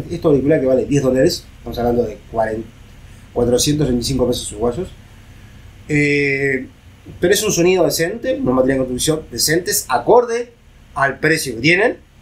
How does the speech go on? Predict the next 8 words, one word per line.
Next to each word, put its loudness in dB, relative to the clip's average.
y 0
una, 2
y -10
ya 2
digo, 4
un 2
micrófono, 2
bueno, 2